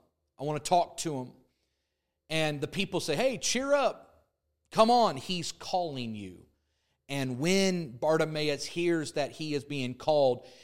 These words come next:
he stands up. He's still blind. He's still in need of a miracle. He's still in need of a touch from Jesus. But what does he do? He takes his coat and he throws it aside. He's still dealing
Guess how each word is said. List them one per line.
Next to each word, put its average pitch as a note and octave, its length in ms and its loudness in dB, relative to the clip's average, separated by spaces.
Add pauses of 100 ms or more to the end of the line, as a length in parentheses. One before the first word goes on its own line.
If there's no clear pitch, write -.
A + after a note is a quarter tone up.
(120)
he D3 160 -10
stands D#3+ 560 -4
up. E3 500 -2
He's C#3 180 -8
still F3+ 340 0
blind. E3+ 600 -4 (320)
He's E3 220 -6
still D#3+ 340 0
in E3 100 -2
need F3 160 -2
of F3 80 -2
a G3 60 -2
miracle. C#3 640 -6 (160)
He's - 160 -4
still D#3+ 340 2
in E3 100 -4
need E3+ 160 0
of F3 120 -2
a - 20 -6
touch E3+ 320 -4
from F3+ 160 -8
Jesus. C3+ 600 -8 (420)
But C3+ 140 -6
what D3 160 0
does D#3 160 -4
he E3 80 -2
do? C3+ 420 -4
He C3+ 140 -12
takes - 500 -6
his - 220 -8
coat - 500 -6 (460)
and C#3+ 100 -6
he C3+ 80 -4
throws C#3+ 400 -2
it C3 60 -2
aside. A#2 400 -4
He's G#3 260 -6
still B3 540 0
dealing E3 640 -2